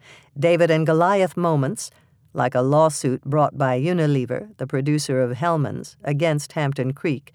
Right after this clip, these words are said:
arguing that only spreads containing eggs should be labeled mayo, or revelations that members of the American Egg Board and its affiliates had joked about hiring someone to put a hit on Tetrick,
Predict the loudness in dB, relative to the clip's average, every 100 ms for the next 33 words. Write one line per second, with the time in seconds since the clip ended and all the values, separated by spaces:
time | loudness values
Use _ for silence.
0 | -20 _ _ 2 2 4 2 2 0 0
1 | 0 0 0 0 0 0 0 -2 -4 -2
2 | 0 0 0 -2 0 0 0 -6 -10 -6
3 | -2 0 0 0 0 -4 -2 -2 0 -2
4 | -2 -6 _ _ -20 -20 _ 2 4 2
5 | -2 _ -2 0 2 2 0 -2 -2 -2
6 | -2 0 0 0 0 0 0 2 2 0
7 | -2 -2 -2 -2 -2 0 0 -2 -4 -4
8 | -4 -4 -6 -2 0 0 -2 -12 -20 _
9 | -2 0 0 0 0 0 0 2 2 2
10 | 2 0 0 -2 -2 -2 -2 -6 -6 -2
11 | 0 0 -2 -4 -4 -6 -4 -6 -8 -8
12 | -6 -4 -4